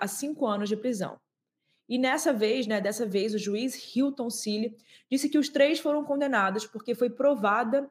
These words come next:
a materialidade e a autoria do crime. Só que os acusados recorreram dessa decisão e o caso voltou a ser investigado.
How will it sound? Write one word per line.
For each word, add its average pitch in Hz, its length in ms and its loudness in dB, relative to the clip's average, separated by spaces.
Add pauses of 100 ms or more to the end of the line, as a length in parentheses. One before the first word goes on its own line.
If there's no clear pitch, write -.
a 180 80 -6
materialidade 208 960 0
e 214 100 0
a 202 80 0
autoria 220 480 0
do 226 120 -4
crime. - 360 -10 (360)
Só - 280 0
que - 400 -6 (640)
os 185 120 0
acusados 226 580 4
recorreram 247 920 0
dessa 196 220 -4
decisão 190 640 -4 (340)
e 220 120 2
o 226 80 -2
caso 220 420 2
voltou 247 760 4
a 254 60 2
ser 247 220 -2
investigado. 226 760 -6